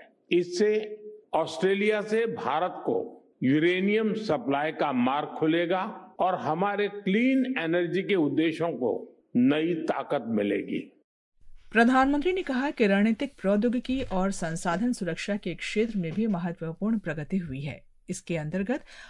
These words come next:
Speaker 2: ऑस्ट्रेलिया भारत साइबर, क्रिटिकल टेक्नोलॉजीज और सप्लाई चेन साझेदारी को क्रियान्वित किया गया तथा महत्वपूर्ण खनिज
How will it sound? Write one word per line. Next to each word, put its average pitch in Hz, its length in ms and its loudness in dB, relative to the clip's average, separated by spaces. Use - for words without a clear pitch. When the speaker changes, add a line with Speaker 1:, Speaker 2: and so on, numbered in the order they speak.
Speaker 2:
ऑस्ट्रेलिया 277 500 2
भारत 214 360 -2
साइबर, 190 440 -4
क्रिटिकल 214 360 -2
टेक्नोलॉजीज 196 800 -2
और 165 140 -4
सप्लाई 160 440 -8
चेन 233 300 -4
साझेदारी 165 580 -4
को 220 220 -4
क्रियान्वित 151 560 -6
किया 208 180 0
गया 208 220 0
तथा 175 240 -2
महत्वपूर्ण 175 640 -2
खनिज 180 360 -2